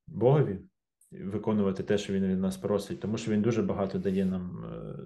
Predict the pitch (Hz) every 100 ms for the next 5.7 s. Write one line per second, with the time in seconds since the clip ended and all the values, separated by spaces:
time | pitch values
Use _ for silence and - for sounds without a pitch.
0 | - 101 117 - 98 95 95 101 98 95
1 | 92 - 95 104 - - - - - -
2 | - 104 98 101 101 95 95 104 98 104
3 | 98 95 95 104 101 98 87 95 - -
4 | 98 - - 85 104 - 101 95 - 98
5 | 110 92 95 92 - - -